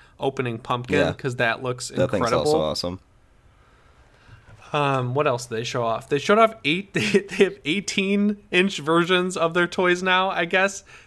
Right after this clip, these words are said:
Speaker 1: They have a Pennywise from the new movie. They have a Michael Myers from the twenty eighteen movie, and they have a Pennywise from the T V adaptation.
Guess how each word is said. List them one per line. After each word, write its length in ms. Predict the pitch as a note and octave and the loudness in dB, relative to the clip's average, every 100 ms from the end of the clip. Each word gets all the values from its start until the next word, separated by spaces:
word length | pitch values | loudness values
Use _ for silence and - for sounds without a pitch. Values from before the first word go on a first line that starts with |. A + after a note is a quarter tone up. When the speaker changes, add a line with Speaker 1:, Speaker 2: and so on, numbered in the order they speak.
| - | -4
Speaker 1:
They 80 | C3 | -2
have 100 | A#2+ | -2
a 80 | |
Pennywise 840 | A2 - E3+ F#3+ F#3+ F#3+ G3 G3+ - _ _ _ | -4 -2 -2 2 4 4 2 -4 -10 _ _ _
from 260 | _ C#3+ C3+ | _ -2 -2
the 100 | B2 | -2
new 160 | C3 F3 | 0 2
movie. 460 | E3 C3 C3 C#3+ - _ - | 2 2 0 -2 -8 _ -4
They 80 | |
have 100 | C3 | -2
a 40 | B2+ | 2
Michael 280 | C#3+ D3+ D#3+ | 0 0 0
Myers 300 | D3 C#3+ C#3 | 0 0 -2
from 140 | C#3 | -8
the 60 | A#2+ | -8
twenty 280 | - C#3 B2 | -4 -4 -2
eighteen 320 | B2 E3+ F3 | -4 -4 -2
movie, 380 | F3 E3+ F3 E3+ - - | -2 0 -2 -4 -12 -12
and 100 | C3+ | -4
they 100 | C#3 | 0
have 160 | C#3+ B2+ | 0 -2
a 60 | |
Pennywise 500 | B2 D3+ D3+ C#3+ C3 | -4 -2 0 2 0
from 360 | B2+ C#3 B2+ A#2+ - | -2 -4 -4 -6 -4
the 140 | B2+ | -4
T 220 | A#2 - | -4 -4
V 200 | C#3+ D3+ | -2 2
adaptation. 720 | B2+ G#2+ G#2 B2+ A2+ A2+ A#2 | 2 0 -6 -8 -6 -8 -12